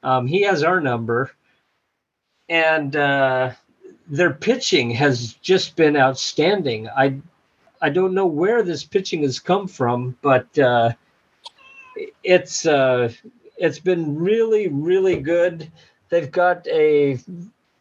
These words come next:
plus fifty-two run differential, as their pitching has not been giving up runs, and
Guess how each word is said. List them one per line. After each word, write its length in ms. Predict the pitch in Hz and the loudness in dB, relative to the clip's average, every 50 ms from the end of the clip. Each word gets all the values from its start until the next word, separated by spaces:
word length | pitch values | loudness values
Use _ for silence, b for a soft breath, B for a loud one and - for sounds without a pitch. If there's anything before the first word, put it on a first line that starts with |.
| _ | _
plus 300 | _ - 214 240 - - | _ 2 2 2 2 0
fifty-two 640 | - 208 233 233 - - 190 139 - - 208 196 175 | 0 -2 -2 -2 0 -4 -6 -6 0 0 2 2 2
run 320 | 143 143 175 196 208 190 143 | 0 2 2 2 2 0 0
differential, 880 | 143 143 - - 147 131 127 127 123 117 - - 123 123 147 147 147 b b b b b b b _ - | 0 0 0 0 -2 -2 0 -2 -4 -6 -6 -6 -4 -4 -4 -6 -8 b b b b b b b _ -4
as 360 | 160 147 143 139 135 - - | 0 0 0 0 -2 -6 -2
their 180 | - 151 147 | 0 0 0
pitching 420 | 143 - - 208 202 - 233 214 185 | 0 0 -2 -2 -2 0 -2 0 2
has 180 | 170 143 135 | 2 2 0
not 280 | 135 151 165 196 190 185 | 0 0 0 0 0 2
been 180 | 190 190 185 160 | 0 0 0 0
giving 420 | 165 185 175 190 190 185 175 180 | 0 0 2 2 0 2 2 0
up 140 | 185 180 180 175 | 0 0 0 -2
runs, 600 | 175 175 180 185 196 208 214 202 190 - - - - _ | 0 2 2 2 2 0 -2 -6 -6 -10 -12 -14 -12 _
and 560 | 175 160 165 160 160 156 156 147 143 135 | -6 -2 0 0 0 0 0 -4 -6 -8